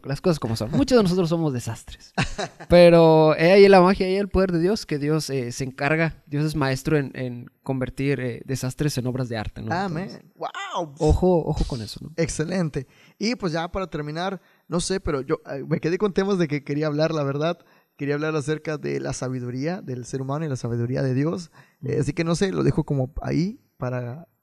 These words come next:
Speaker 2: recordarlo de que a lo mejor el próximo podcast hablamos referente a ello, ¿verdad?
Speaker 1: Ujú.
Speaker 2: Y pues nada, eh,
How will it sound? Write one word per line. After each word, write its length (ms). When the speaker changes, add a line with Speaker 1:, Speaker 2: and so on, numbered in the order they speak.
Speaker 2:
recordarlo 680
de 120
que 280
a 60
lo 60
mejor 180
el 60
próximo 380
podcast 380
hablamos 340
referente 380
a 60
ello, 220
¿verdad? 300
Speaker 1:
Ujú. 260
Speaker 2:
Y 380
pues 380
nada, 400
eh, 380